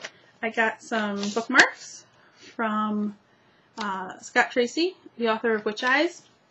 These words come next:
I think he has something on his website or his blog, and I signed up to get some bookmarks. I have Witch Eyes. It came out yesterday,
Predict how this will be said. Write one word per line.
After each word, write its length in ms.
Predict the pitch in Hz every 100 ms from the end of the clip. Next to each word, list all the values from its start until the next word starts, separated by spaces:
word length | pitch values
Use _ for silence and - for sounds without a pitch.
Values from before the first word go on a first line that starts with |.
| -
I 20 |
think 160 | 269 294
he 80 | 277
has 100 | 226
something 220 | 240 220
on 100 | 208
his 120 | 185
website 520 | 190 185 180 175 -
or 120 | 208 196
his 200 | 185 185
blog, 360 | 185 180 202 - _ - - - -
and 100 | 196
I 60 |
signed 240 | 196 190 190
up 80 | 190
to 80 |
get 160 | 196 -
some 100 | 202
bookmarks. 460 | 185 185 185 190 -
I 60 |
have 600 | 208 - 226 233 269 277
Witch 200 | 220 214
Eyes. 320 | 202 196 196 214
It 100 | 214
came 160 | 254
out 140 | 262 240
yesterday, 840 | 233 233 - - 190 - -